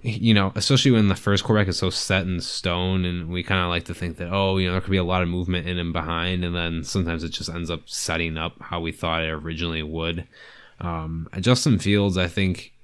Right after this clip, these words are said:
I, I've heard there's interest from the Patriots as far as, you know, him, that there's been a lot of talk from going on between that.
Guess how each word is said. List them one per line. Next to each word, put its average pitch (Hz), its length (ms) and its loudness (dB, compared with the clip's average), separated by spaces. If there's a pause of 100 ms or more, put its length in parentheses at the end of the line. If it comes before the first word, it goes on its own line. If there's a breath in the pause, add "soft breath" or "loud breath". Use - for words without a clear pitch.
(420)
I, 98 320 2
I've 90 80 -2
heard 98 160 2
there's 90 160 0
interest 87 500 -4
from 85 220 -4
the 76 120 -14
Patriots 127 920 2
as 104 120 2
far 104 340 0
as, 101 320 0
you 92 140 0
know, 85 280 -6
him, 90 420 -4
that 87 140 -6
there's 85 160 -6
been 85 160 -6
a 82 80 -4
lot 82 120 -2
of 82 80 -6
talk 82 360 -4
from 85 400 -6 (180)
going 85 300 -2
on 82 180 -4
between 85 380 -4
that. 85 340 -2